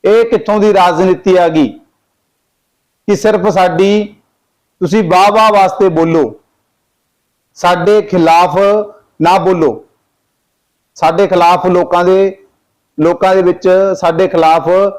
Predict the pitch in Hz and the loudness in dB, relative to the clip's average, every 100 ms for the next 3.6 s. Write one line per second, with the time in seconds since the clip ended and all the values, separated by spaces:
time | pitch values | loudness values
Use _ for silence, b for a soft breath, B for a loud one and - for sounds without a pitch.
0 | - _ 311 302 302 269 269 180 190 131 | -16 _ -4 0 0 2 0 0 0 0
1 | - 165 190 208 190 190 190 190 190 185 | -2 -2 0 0 0 0 0 0 2 2
2 | 180 180 196 190 190 170 180 185 175 165 | 2 0 -2 0 0 2 0 0 -2 -2
3 | 165 165 160 160 160 175 | 0 -2 0 -2 -2 -4